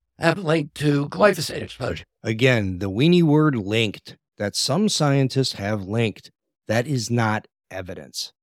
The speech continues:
Speaker 1: Here's the thing. In, when you litigate, you know,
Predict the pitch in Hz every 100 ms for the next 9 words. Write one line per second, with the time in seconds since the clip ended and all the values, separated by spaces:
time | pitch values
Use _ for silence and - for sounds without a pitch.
0 | - 208 160 - 143 156 - - _ -
1 | 175 190 _ 156 185 190 160 190 170 123
2 | 123 - - - _ _ _ _ _ 180
3 | 185